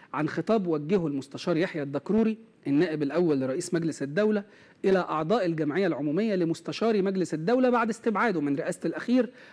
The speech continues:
عن غضب في صفوف قضاة مجلس الدولة، بس غضب مكتوم، غضب في القلب، ما بيطلعش، ما بيتمش الإعلان عنه، ما بيتمش إظهاره.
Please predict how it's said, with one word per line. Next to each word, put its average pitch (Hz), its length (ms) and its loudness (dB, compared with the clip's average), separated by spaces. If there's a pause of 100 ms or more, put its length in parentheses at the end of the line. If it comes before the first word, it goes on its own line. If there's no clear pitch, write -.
(120)
عن 185 260 2
غضب 170 400 0 (360)
في 143 160 -4
صفوف - 340 -4
قضاة 175 320 -2
مجلس 180 300 -2
الدولة، 208 300 0
بس 208 200 -4
غضب 254 240 0
مكتوم، 180 520 -4 (1120)
غضب 214 260 0
في - 120 -6
القلب، 151 420 0 (600)
ما 151 60 -4
بيطلعش، 156 800 -4 (600)
ما - 60 -2
بيتمش 175 480 0
الإعلان 160 380 -2
عنه، 120 300 -8
ما 117 120 -10
بيتمش 156 500 -2
إظهاره. 151 500 -4